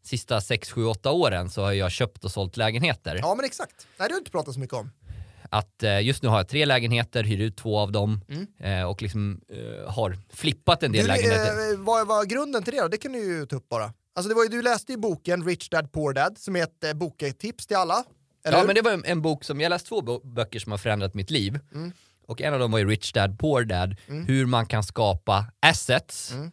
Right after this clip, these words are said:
Speaker 1: som jobbar för en.
Speaker 2: Mm, exakt.
Speaker 1: Lite svengelska, men, men alltså så här, och att hyra ut lägenheter är ju det, eh, en utav dem.
Speaker 2: Ja.
Speaker 1: Eh, men för att få kapital så har jag ju också flippat lägenheter under uppgången. Alltså
Speaker 2: Ja.
Speaker 1: köpte,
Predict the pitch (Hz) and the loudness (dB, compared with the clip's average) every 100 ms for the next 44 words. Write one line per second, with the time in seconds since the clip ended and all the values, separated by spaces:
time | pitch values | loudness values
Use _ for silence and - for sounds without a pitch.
0 | _ - 110 113 107 107 104 165 101 65 | _ -6 0 0 2 0 2 4 2 0
1 | 95 117 147 160 _ 147 98 110 107 104 | -6 -8 -10 -14 _ -8 -6 -8 -6 -6
2 | 98 - 104 80 - 110 120 131 123 113 | -6 -2 -2 -2 -4 0 2 2 0 0
3 | 85 - - - 127 123 143 127 123 135 | -2 -4 -14 -10 -4 -4 -2 -2 2 2
4 | 127 151 143 131 110 110 104 - - _ | 4 2 0 0 0 0 -2 -4 -6 _
5 | - - 104 - 110 95 90 107 143 - | -16 -2 0 2 0 0 -2 -2 -4 -6
6 | 143 - - 101 98 92 95 123 151 131 | -6 -8 -6 -2 0 0 0 0 2 2
7 | 139 - 139 131 143 165 147 127 120 107 | 0 0 0 0 0 2 2 0 0 2
8 | 104 92 - - 113 - 147 139 98 80 | 2 0 -4 -4 -4 0 0 2 0 2
9 | 92 85 - 85 82 92 92 95 - 127 | -2 -2 -4 -4 -4 -4 -2 -2 -2 -2
10 | 113 78 65 - 127 139 117 - - 127 | 0 -2 -6 -6 -4 -2 -2 -4 0 0